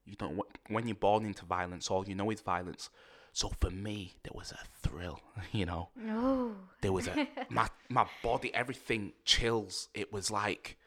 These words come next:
Speaker 2: It's almost like movie-like. Like,
Speaker 1: Yeah,
Speaker 2: you're, like,
Speaker 1: do you
Speaker 2: getting
Speaker 1: know,
Speaker 2: ready for it.
Speaker 1: just if I got that phone call,
Speaker 2: You're
Speaker 1: and it was
Speaker 2: ready,
Speaker 1: like,
Speaker 2: you're there.
Speaker 1: someone was like, "Oh, Danny, so-and-so, this is what's
Speaker 2: Mm.
Speaker 1: happening, and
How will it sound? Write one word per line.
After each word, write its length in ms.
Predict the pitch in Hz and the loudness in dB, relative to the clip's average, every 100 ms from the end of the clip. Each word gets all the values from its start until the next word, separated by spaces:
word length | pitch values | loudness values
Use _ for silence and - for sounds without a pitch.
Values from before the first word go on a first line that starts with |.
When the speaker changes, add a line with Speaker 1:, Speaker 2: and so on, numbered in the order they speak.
| - | -8
Speaker 2:
It's 140 | 233 | -4
almost 280 | 262 269 294 | 0 2 2
like 160 | 302 254 | 2 2
movie-like. 680 | 269 311 311 254 214 190 185 | 2 2 0 0 0 -2 -4
Like, 60 | 190 | -2
Speaker 1:
Yeah, 420 | 190 - - 202 | 2 4 4 4
Speaker 2:
you're, 80 | 208 | 2
like, 100 | 214 | 4
Speaker 1:
do 40 | 220 | 4
you 60 | |
Speaker 2:
getting 120 | 123 131 | 6 6
Speaker 1:
know, 60 | |
Speaker 2:
ready 240 | 220 226 220 | 6 2 0
for 220 | - 202 | -4 -6
it. 300 | 190 180 185 _ _ - | -4 -6 -8 _ _ -2
Speaker 1:
just 240 | 131 - - | 0 0 0
if 120 | - | 2
I 60 | - - | 2 6
got 160 | 160 | 4
that 180 | 156 - | 4 0
phone 300 | - 135 139 | 0 2 2
call, 460 | 139 - 113 92 87 _ _ _ _ _ _ _ _ _ _ | 4 2 4 2 0 _ _ _ _ _ _ _ _ _ _
Speaker 2:
You're 180 | - 214 | -6 -2
Speaker 1:
and 40 | 202 | 4
it 40 | |
was 200 | 226 226 | 6 6
Speaker 2:
ready, 40 | 226 | 6
Speaker 1:
like, 140 | 214 180 | 4 2
Speaker 2:
you're 100 | 214 | 0
there. 580 | 190 214 202 190 185 - | 6 8 8 6 4 -4
Speaker 1:
someone 340 | - - 123 120 | -2 -2 -2 -6
was 160 | 107 | -8
like, 240 | 117 104 - - | -4 -4 -4 2
"Oh, 280 | 123 117 104 - | 4 4 0 2
Danny, 360 | - 131 135 110 - _ _ _ _ _ | 10 12 10 6 -2 _ _ _ _ _
so-and-so, 640 | - 131 131 123 - 123 117 | 4 10 10 12 12 12 12
this 200 | 131 - | 8 4
is 140 | 113 | 8
what's 180 | 113 - | 8 8
Speaker 2:
Mm. 40 | |
Speaker 1:
happening, 340 | 123 - 123 113 | 4 4 2 4
and 240 | 104 95 | 4 2